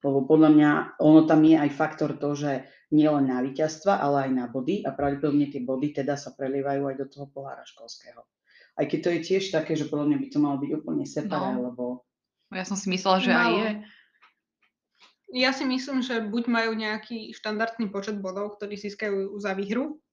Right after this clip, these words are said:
Speaker 3: alebo získavajú body za ten zápas. Len napríklad, ako Harry povedal, že to je presne toľko, koľko vy-, minule vyhrali.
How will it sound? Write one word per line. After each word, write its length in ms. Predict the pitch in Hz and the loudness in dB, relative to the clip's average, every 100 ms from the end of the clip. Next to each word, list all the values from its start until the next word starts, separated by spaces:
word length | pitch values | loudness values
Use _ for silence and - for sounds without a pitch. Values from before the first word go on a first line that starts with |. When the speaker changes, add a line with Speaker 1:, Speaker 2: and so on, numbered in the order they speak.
| _ _ | _ _
Speaker 3:
alebo 800 | 226 214 220 202 208 202 202 202 202 _ _ _ _ | 0 2 0 0 -4 -4 -4 -6 -10 _ _ _ _
získavajú 640 | 214 208 196 226 202 196 190 | -10 -8 -6 -6 -4 -2 -2
body 480 | 190 190 196 196 - _ _ _ _ _ _ _ _ _ _ _ | -4 -4 -4 -6 -16 _ _ _ _ _ _ _ _ _ _ _
za 320 | 226 214 196 196 | -12 -6 -4 -4
ten 240 | 202 196 190 | -2 0 0
zápas. 480 | 190 190 190 190 - _ _ _ _ _ _ _ _ _ _ | -2 -4 -8 -10 -14 _ _ _ _ _ _ _ _ _ _
Len 240 | 233 240 | 4 6
napríklad, 560 | 233 233 262 254 233 - | 8 6 4 2 0 -4
ako 320 | - 233 - | -4 -2 0
Harry 320 | 233 233 247 | 0 2 2
povedal, 400 | 226 220 220 220 | 0 0 2 2
že 160 | 220 208 | 0 -4
to 160 | 220 208 | -2 -2
je 160 | 202 | -2
presne 320 | 208 214 240 | -4 -2 -2
toľko, 320 | 214 196 208 208 | 0 0 -2 -2
koľko 240 | 202 202 | -2 -2
vy-, 320 | 196 190 - - _ 220 | -4 -4 -8 -16 _ -4
minule 320 | 208 214 208 | 0 0 0
vyhrali. 640 | 190 196 208 262 277 - | 0 -2 -2 -4 -6 -14